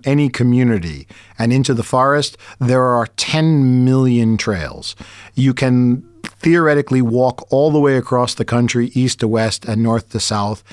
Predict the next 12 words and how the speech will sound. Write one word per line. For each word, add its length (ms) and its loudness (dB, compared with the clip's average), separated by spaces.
And 500 0
i-, 40 -2
in 240 2
Banská 320 0
Štiavnica 640 -2
and 100 0
in 140 2
that 200 -2
region, 520 0
there 340 0
are 560 -2
unnumbered 1400 2